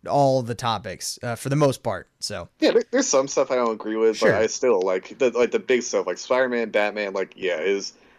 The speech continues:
Speaker 2: his vision and interpretation is, like, pretty spot on.
Speaker 1: Yeah, yeah, definitely. So that's, that's good to see. So, uh, if any of you haven't seen that, definitely, uh, check that out. Um,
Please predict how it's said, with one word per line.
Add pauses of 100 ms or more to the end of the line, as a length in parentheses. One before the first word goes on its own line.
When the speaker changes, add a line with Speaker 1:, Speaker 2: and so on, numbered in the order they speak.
(120)
Speaker 2:
his
vision
and
interpretation
is,
like,
pretty
spot
on.
Speaker 1:
Yeah, (220)
yeah,
definitely.
So
that's,
that's
good
to
see.
So,
uh, (360)
if
any
of
you
haven't
seen
that,
definitely,
uh,
check
that
out. (100)
Um,